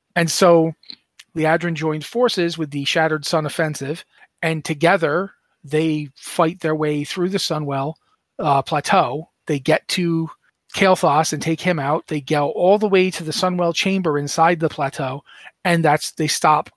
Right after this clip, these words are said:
uh, Kil'jaeden from using it to travel through into Azeroth and return the girl who was effectively the Sunwell all along to her position within it,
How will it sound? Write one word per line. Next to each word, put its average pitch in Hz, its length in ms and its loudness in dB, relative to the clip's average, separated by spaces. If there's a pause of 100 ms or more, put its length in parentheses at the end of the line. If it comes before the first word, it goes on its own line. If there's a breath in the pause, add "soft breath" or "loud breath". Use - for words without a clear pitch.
(120)
uh, 151 180 -4
Kil'jaeden 165 560 0
from 180 140 -2
using 147 320 -2
it - 180 -8
to 151 280 -2
travel 139 380 0
through 143 380 0
into 147 300 -4
Azeroth 147 560 0 (360 loud breath)
and 156 540 0 (400)
return 190 640 4
the 156 320 0 (420)
girl 175 460 6
who 156 460 -2
was 151 240 -2
effectively 160 580 -2
the 147 100 -6
Sunwell 160 420 0
all 147 260 0
along 147 500 0 (460 soft breath)
to 196 240 2
her 180 200 2
position 165 560 -2
within 160 300 2
it, 156 240 -8